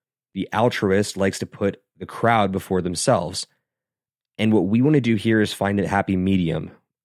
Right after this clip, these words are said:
a place of support for that team. The point is, is that you have to put the team before yourself.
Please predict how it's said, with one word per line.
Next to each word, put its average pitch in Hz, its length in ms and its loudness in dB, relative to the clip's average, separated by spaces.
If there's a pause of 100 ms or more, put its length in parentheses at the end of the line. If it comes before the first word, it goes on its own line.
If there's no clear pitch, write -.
(240)
a - 60 -20
place 110 280 2
of 110 100 -2
support - 440 -2
for - 120 -6
that 87 200 -2
team. - 380 -4 (1500)
The 117 80 -4
point 143 320 4
is, 143 160 6
is 110 80 -2
that 113 140 2
you 110 220 0
have 117 300 -2
to - 80 -4
put 110 200 -4
the - 80 -6
team 95 500 2 (140)
before 123 420 4
yourself. - 640 -4